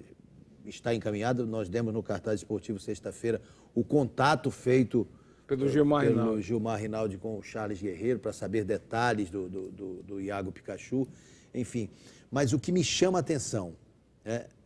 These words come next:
Speaker 1: hoje ele, eh, né, neste domingo, após o jogo, ele deu uma entrevista pro Dinho Menezes no Gastando a Bola, uma matéria muito interessante, onde ele, inclusive,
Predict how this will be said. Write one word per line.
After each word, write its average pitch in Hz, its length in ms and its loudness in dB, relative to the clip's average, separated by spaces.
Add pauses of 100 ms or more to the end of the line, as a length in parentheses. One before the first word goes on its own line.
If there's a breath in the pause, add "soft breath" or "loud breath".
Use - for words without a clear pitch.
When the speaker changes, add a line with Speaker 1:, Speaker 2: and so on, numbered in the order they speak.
(140)
Speaker 1:
hoje 147 300 6
ele, 143 200 6 (140)
eh, 107 360 4
né, 98 180 -8
neste 107 340 -6
domingo, 110 380 0
após 107 320 2
o 104 80 -2
jogo, 117 260 0
ele 110 80 0
deu 113 120 2
uma 117 100 -2
entrevista 101 520 -4
pro 95 240 -6
Dinho 107 260 -6
Menezes 101 440 -4
no 104 80 -6
Gastando 113 420 -2
a 92 60 0
Bola, 95 440 -4 (540 soft breath)
uma 117 80 -14
matéria 123 360 -2
muito 139 720 2
interessante, 123 880 -2 (600 soft breath)
onde 127 580 -4
ele, 135 580 -2
inclusive, 131 760 0